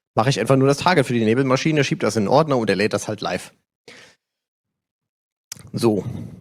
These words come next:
dann, äh, wär's natürlich noch wichtig, was haben wir denn hier so? Also aktuell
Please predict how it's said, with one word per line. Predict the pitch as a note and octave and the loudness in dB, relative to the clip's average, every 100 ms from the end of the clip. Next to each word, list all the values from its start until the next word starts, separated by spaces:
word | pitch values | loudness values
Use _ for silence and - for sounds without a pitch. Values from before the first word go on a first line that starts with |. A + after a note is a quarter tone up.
| _ _ _ - | _ _ _ 0
dann, | C3 D3 E3 E3 - - _ _ | 2 4 4 0 -4 -20 _ _
äh, | B2+ B2 B2+ | 4 6 6
wär's | A#2+ C#3 | 4 2
natürlich | D3 D3+ C#3+ | 4 4 4
noch | B2+ B2 | 4 2
wichtig, | C#3 - E3 - - - _ _ - | 0 2 0 -4 -10 -20 _ _ 0
was | A#2+ - | 0 4
haben | D3 | 4
wir | E3+ | 4
denn | D#3+ | 6
hier | F3+ F#3 | 6 4
so? | E3 F#3+ G3 - | 2 -2 -4 0
Also | C3+ B2+ A#2+ - | 2 2 0 -2
aktuell | C#3+ - C#3+ - C#3 E3 F#3+ | -4 -2 -2 2 4 6 4